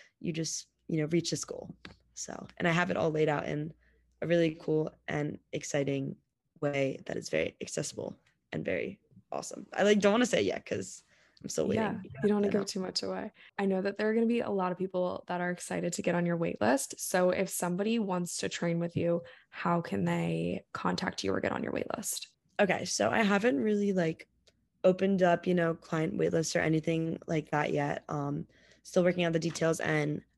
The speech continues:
Speaker 1: I wanna release, you know, like, a form so people can put, like, the get to know me's, like, 'cause I think it's more than a name. It's the story and what you're looking for with fitness. Um, but if you are listening right now and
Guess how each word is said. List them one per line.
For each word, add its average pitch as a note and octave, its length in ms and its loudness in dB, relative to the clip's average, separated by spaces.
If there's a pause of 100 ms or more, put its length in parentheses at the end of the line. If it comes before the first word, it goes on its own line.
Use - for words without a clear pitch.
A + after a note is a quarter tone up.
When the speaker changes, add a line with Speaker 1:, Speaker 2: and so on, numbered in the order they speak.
Speaker 1:
I D#3+ 80 0
wanna D3+ 440 2
release, D#3+ 360 0
you G3+ 60 4
know, G#3+ 80 6
like, G3+ 220 2
a G3 60 -2
form E3 440 -4
so - 220 -2
people E3 340 -4
can E3 160 -6
put, E3+ 160 -4
like, E3+ 160 -2
the E3 80 -4
get A#3 160 -2
to A3+ 100 -4
know G3 160 2
me's, F#3+ 420 2
like, - 300 -4 (560)
'cause - 120 -2
I F#3 40 4
think G3 140 4
it's F#3 120 2
more F3+ 160 6
than E3 120 2
a D#3 80 2
name. D3 260 0
It's - 220 -10
the D3 120 -4
story C#3+ 520 2
and C#3 160 -2
what D3 140 -2
you're - 180 -6
looking D3+ 300 -6
for - 360 -12 (420)
with E3 140 -6
fitness. - 540 -8 (100)
Um, D#3 420 -6 (340)
but E3+ 100 4
if E3+ 220 2
you E3+ 240 2
are E3+ 160 0
listening F3 520 2
right E3+ 180 0
now D3+ 420 -2
and D3+ 560 -4